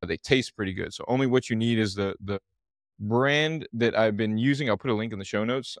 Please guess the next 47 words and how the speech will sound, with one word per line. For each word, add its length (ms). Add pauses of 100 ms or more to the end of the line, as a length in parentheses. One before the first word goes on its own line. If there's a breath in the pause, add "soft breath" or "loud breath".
They 160
actually 280
just 200
gave 140
me 80
an 80
affiliate 400
code 300 (320)
after 260
I've 80
been 160
using 300
them 180
because 240
I 80
put, 260
tagged 240
them 120
on 100
Instagram 440
a 60
few 140
times 300
and 80
they 80
reached 220
out 160
to 80
me. 140 (400)
But 120
that's 240
a 40
good 140
option 300
as 140
well. 360
Taking 440
some 480
nuts, 840
some 340
dark 320
chocolate, 760
some 320
boiled 460
eggs, 680 (340)
some 300
cheese. 840